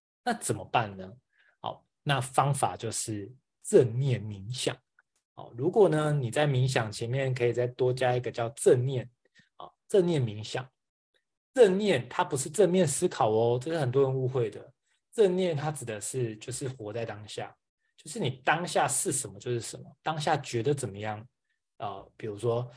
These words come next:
你当下呼吸就是呼吸，吃饭就是吃饭，走路就是走路。一般来说，我们大脑会觉得很疲劳啊，是因为我们总是在现在干嘛？烦恼过去，担心未来。诶，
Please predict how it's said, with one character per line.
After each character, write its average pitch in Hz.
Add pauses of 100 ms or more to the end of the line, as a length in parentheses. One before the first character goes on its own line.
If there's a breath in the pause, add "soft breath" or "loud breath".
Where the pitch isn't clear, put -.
(140 loud breath)
你 -
当 120
下 131
呼 147
吸 147
就 151
是 151
呼 135
吸， 127
吃 127
饭 160
就 131
是 127
吃 127
饭， 113
走 98
路 127
就 135
是 131
走 107
路。 107 (920)
一 156
般 151
来 135
说， 127 (360 loud breath)
我 117
们 127
大 175
脑 117
会 143
觉 131
得 117
很 104
疲 107
劳 101
啊， 101
是 -
因 135
为 139 (200 soft breath)
我 123
们 156
总 113
是 -
在 160
现 147
在 127
干 123
嘛？ 104 (680)
烦 143
恼 151
过 147
去， 143
担 127
心 139
未 127
来。 104 (800)
诶， 113